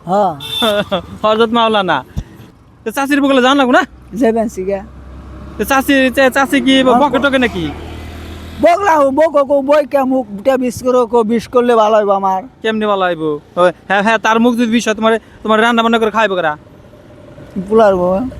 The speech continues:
Speaker 2: পোলার বউ কিন্তু খাওয়ায় না, বউ না খাওয়াইলে?
Speaker 1: এত আদার ভালো লাগবো না, কম
Speaker 2: হ্যাঁ?
Speaker 1: কম আদার ভালো।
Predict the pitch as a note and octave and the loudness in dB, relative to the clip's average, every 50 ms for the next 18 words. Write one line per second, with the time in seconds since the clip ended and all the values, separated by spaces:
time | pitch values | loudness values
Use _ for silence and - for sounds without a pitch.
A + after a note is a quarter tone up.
0 | - - - - - - - - - D4 D4+ D4 C4 B3 A#3+ A#3+ A#3 C4 B3+ C4+ | -16 -18 -18 -18 -18 -18 -12 -2 0 2 2 4 4 2 2 2 2 2 0 0
1 | B3+ A#3+ B3+ A#3 A#3+ A#3+ B3 C4 C#4 C#4+ C#4 C4+ - - - G3 A#3 A#3+ B3 B3 | 0 0 0 2 2 2 2 0 0 0 -2 -4 -8 -12 -2 0 2 2 4 2
2 | C4 B3+ - B3+ B3 A#3 A#3+ A#3+ A#3+ C4+ D#4+ - - - - - - - - - | 2 0 0 0 0 0 0 0 -2 -2 -4 -6 -12 -14 -14 -14 -14 -14 -16 -16
3 | - - - - - - - - - - - - - - - - - - B3 C#4+ | -16 -16 -16 -16 -16 -14 -14 -16 -16 -16 -16 -14 -14 -12 -12 -12 -2 0 0 0
4 | - C#4+ C#4 C4 A#3+ A3+ A3+ G#3 F#3 F#3+ F#3+ G3 F#3+ F#3 D#3+ C3+ C3+ B2+ A#2+ - | 2 2 2 2 4 2 2 2 4 2 2 2 2 0 0 -2 -4 -6 -8 -10
5 | - - - - - A#3+ - - G3+ C4+ - G#3+ G3 F#3+ E3 F3 D#3+ D3+ C#3+ C#3 | -14 -16 -16 -4 0 2 2 2 2 0 2 2 2 0 0 0 -4 -4 -4 -6
6 | C#3 C3+ | -8 -10